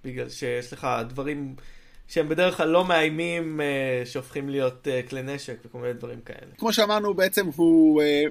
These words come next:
Speaker 2: מחזיר את החליפה ואז תופסים אותו. וזה חלק, שוב, מאותו, כמו שאתה אומר, הוא עושה דברים בלי לחשוב, אז הוא אומר, "טוב, אני אחזיר את החליפה"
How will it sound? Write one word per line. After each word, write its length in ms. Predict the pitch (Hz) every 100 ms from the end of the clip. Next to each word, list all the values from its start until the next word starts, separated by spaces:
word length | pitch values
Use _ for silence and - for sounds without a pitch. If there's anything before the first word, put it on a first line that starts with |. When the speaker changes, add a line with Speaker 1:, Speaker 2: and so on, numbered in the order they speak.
| 151
Speaker 2:
מחזיר 380 | 135 - 247
את 80 | 262
החליפה 420 | - 165 143 - 165
ואז 160 | 180 -
תופסים 340 | - - 226
אותו. 280 | 214 - 131 _ - _ -
וזה 140 | 170
חלק, 240 | 190 220
שוב, 260 | 220 247 185
מאותו, 500 | 170 156 - 196 202
כמו 120 | 196 190
שאתה 100 | 202
אומר, 120 | 202
הוא 120 | 185
עושה 180 | 165 196
דברים 340 | 175 190 196
בלי 100 | 175
לחשוב, 500 | 196 - - 220 214
אז 100 | 180
הוא 60 | 185
אומר, 120 | 196
"טוב, 200 | 196 226
אני 160 | 180 156
אחזיר 240 | 131 185
את 80 | 233
החליפה" 500 | - 151 139 - 135